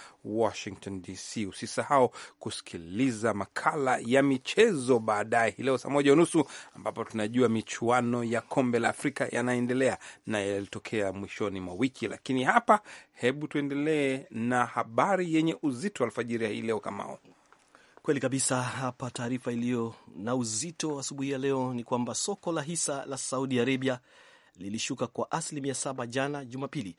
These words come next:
Speaker 2: na baadaye kupanda kidogo baada ya Rais Donald Trump kukiambia kipindi cha sixty Minutes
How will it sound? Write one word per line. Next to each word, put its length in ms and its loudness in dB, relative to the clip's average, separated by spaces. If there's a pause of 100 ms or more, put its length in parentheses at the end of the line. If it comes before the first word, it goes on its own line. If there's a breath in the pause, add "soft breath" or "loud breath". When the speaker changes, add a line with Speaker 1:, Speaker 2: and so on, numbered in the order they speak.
(380 loud breath)
Speaker 2:
na 80 -16
baadaye 200 -6
kupanda 380 -6
kidogo 500 -4 (240)
baada 360 -6
ya 100 -4
Rais 260 -6
Donald 320 -6
Trump 300 -6
kukiambia 460 -8
kipindi 400 -6
cha 120 -10
sixty 340 -4
Minutes 500 -2